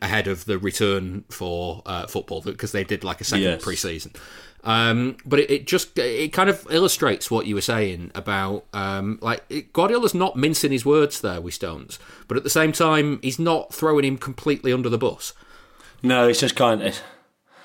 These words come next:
Speaker 2: I don't know. It's, it's basically, "Yeah, look, this has run its course.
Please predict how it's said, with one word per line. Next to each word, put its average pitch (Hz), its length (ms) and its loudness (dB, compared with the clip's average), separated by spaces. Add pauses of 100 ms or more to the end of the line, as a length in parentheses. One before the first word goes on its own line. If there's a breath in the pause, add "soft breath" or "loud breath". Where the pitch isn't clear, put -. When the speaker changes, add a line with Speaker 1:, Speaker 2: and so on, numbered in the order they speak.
(160 loud breath)
Speaker 2:
I 120 100 2
don't 107 100 -4
know. 107 320 0 (640)
It's, - 420 -12 (320)
it's 120 120 -12
basically, 107 720 2 (500 soft breath)
"Yeah, 117 220 -2
look, 87 220 0
this 98 140 0
has 95 100 0
run 87 160 0
its 80 100 -2
course. - 500 -8